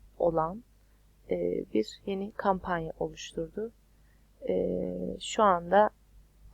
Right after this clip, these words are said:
yeni hesap oluşturma sürecine geçecek. E, kampanya klonlama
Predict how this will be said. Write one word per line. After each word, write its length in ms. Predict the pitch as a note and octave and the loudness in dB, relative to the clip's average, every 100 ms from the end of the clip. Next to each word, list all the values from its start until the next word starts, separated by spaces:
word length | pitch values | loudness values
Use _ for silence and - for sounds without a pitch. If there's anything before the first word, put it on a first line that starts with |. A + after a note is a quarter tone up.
| - - | -10 6
yeni 320 | G#3+ G#3 G3 | 8 10 8
hesap 280 | G3 G3+ - | 4 2 2
oluşturma 640 | - F#3 F#3+ - F3 F3 E3+ | 0 -2 -2 -4 0 0 -2
sürecine 540 | - - F3+ E3+ E3 D#3+ | -6 0 0 0 -4 -8
geçecek. 680 | - - - - B3 - _ _ - - - _ _ - | -8 -6 -2 0 -2 -8 _ _ -20 -20 -20 _ _ -2
E, 500 | G3+ F#3 F3+ F3 E3+ - | 6 8 8 6 4 2
kampanya 480 | - A3 A#3 A#3+ A3+ | 2 4 6 6 6
klonlama 680 | - A3+ A3 A3 A3 A3+ | 2 2 2 2 -2 -4